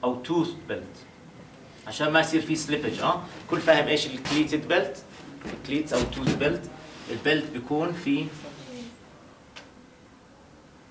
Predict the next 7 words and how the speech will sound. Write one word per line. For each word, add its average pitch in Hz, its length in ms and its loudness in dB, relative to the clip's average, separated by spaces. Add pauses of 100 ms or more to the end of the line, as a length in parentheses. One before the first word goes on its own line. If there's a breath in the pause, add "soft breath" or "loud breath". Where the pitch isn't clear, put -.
(2000)
وحتى - 320 -4
البولي 135 360 -2
اللي 107 120 -2
موجودة 104 380 -4
هون 107 200 -4
كمان 107 300 -4
بتكون، - 460 -8